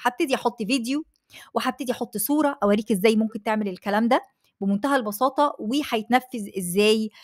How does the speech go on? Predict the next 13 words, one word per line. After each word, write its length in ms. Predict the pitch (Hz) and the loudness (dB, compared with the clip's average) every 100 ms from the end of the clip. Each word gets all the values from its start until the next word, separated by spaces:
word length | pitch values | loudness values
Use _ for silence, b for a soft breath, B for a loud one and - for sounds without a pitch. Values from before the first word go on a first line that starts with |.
| B B - | B B -2
آآ، 300 | 190 180 180 | 2 2 0
الكلام 400 | 196 - 202 220 | -4 -4 0 2
دوّة 180 | 220 220 | 4 2
بشكل 500 | 190 185 202 202 208 - | 2 -4 -4 -4 -6 -6
عملي. 360 | 175 160 160 180 B B | -4 -4 -6 -12 B B
هنروح 280 | 240 285 494 | 4 6 6
بعد 180 | 311 311 | 4 4
كده 200 | 302 285 | 0 0
ناخد 360 | 262 311 - 262 | 0 0 -4 -4
الكود 380 | 214 - 240 196 | -4 -4 -4 2
ده، 200 | 220 427 359 | 2 2 -2
ناخده 420 | 254 - 190 202 - | -4 -4 -2 -2 4
copy 280 | 294 285 294 | 2 2 -4